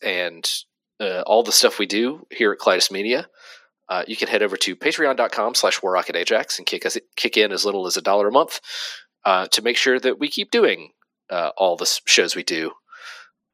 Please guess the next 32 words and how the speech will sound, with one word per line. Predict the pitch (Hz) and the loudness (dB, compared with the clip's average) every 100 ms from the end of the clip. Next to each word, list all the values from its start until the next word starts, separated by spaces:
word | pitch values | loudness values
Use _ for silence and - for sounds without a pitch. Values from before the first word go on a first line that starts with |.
| - | -4
on, | 92 87 82 | 0 2 2
uh, | 85 85 | 2 0
a | 95 | 2
monthly | 95 - 95 | 2 4 0
basis. | 90 85 - 80 - - - - - _ _ _ _ _ _ _ _ _ | 0 0 0 2 0 0 -8 -20 -20 _ _ _ _ _ _ _ _ _
You | 127 | -2
can | 127 107 | 0 0
email | 127 160 190 | 0 2 4
us | 202 233 - - | 4 4 2 4
at | 123 107 | 2 2
movie | 120 127 | -2 0
fighters | 123 120 113 | 2 2 2
cast | - 120 - | 2 2 2
at | 104 | -2
gmail | 107 117 110 | -2 0 2
dot | 107 101 | 2 0
com. | - 120 208 - _ _ _ _ _ - | 0 -2 -2 -10 _ _ _ _ _ -6
Uh, | 82 80 | -4 -2
that's | 85 | 0
our | 90 | 2
show's | - 92 85 | 2 2 -2
email | 98 107 | -2 0
address | 110 127 - | 4 4 2
where | 95 | -4
you | 87 | -4
can | 95 87 | -4 2
suggest | - 92 110 120 - | 0 2 2 2 2
things | - 139 - | 0 0 0
for | 120 | 0
us | 104 | 0
to | 92 | 2
watch | 104 - - - | 2 2 2 0